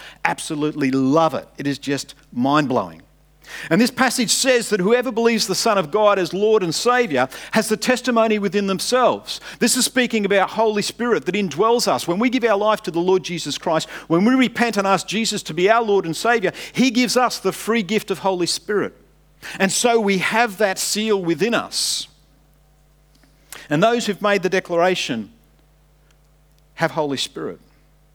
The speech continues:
They have this divine testimony in their hearts. And so as you read the word, as you pray,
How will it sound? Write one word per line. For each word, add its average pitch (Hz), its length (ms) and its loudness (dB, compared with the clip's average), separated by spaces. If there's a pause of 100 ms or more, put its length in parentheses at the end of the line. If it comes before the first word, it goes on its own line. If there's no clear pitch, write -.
(380)
They 113 100 -8
have 156 320 -4
this 131 160 -6
divine 127 400 -4
testimony 110 460 -10
in 95 80 -12
their 95 100 -12
hearts. - 640 -16 (640)
And 143 80 -4
so 208 220 4
as 202 160 2
you 165 100 0
read 202 300 2
the 196 80 0
word, 202 340 2
as 160 240 2
you 127 100 0
pray, 208 560 2